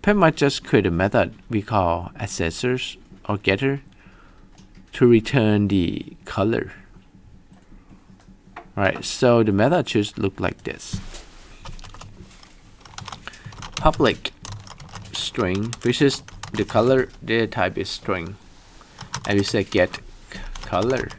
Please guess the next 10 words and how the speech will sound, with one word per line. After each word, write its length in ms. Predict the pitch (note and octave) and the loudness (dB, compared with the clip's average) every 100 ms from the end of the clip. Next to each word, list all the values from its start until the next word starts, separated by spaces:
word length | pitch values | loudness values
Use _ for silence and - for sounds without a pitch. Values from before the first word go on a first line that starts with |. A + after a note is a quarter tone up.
| - - - - - - - - - - - | -14 -16 -20 -20 -20 -20 -20 -20 -14 -12 -10
So 360 | - - B2 A2 | -8 0 4 4
this 260 | B2 B2 | 4 2
is 120 | C3 | 2
a 80 | B2+ | 0
getter. 400 | G2 F#2+ A2+ B2 - - - - - - - - - - - - - - - - | 0 -2 -2 -4 -8 -12 -14 -14 -16 -16 -20 -20 -20 -20 -20 -20 -20 -20 -18 2
And 320 | A#2 G#2+ G2+ | 6 6 6
what 120 | A#2 | 4
it's 120 | C3 | 2
gonna 240 | - A#2 G#2 | 0 2 4
do 280 | G#2 A2+ | 4 2